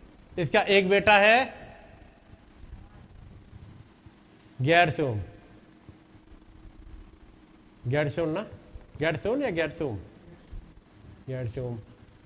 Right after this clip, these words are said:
और एक है कहात, रेड नहीं चाहिए, और ये है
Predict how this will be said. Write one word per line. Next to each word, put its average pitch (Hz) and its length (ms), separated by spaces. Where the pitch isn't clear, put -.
और 165 180
एक 190 240
है 226 260
कहात, 147 480
रेड 170 240
नहीं 123 120
चाहिए, 95 240
और 165 180
ये 180 240
है 240 440